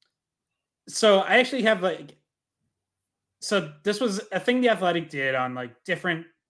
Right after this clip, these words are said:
packages teams could put together for Elias Lindholm. And it was, uh, Corey Pronman, who's, like, the, one of their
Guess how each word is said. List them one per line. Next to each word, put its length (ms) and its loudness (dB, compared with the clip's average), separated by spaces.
packages 560 -4
teams 240 -10
could 140 -16
put 140 -14
together 260 -14
for 140 -16
Elias 360 -14
Lindholm. 480 -20
And 120 -6
it 60 2
was, 380 -2
uh, 380 -2
Corey 240 4
Pronman, 500 2
who's, 160 -2
like, 220 -12
the, 120 -8
one 140 -6
of 60 -10
their 360 -2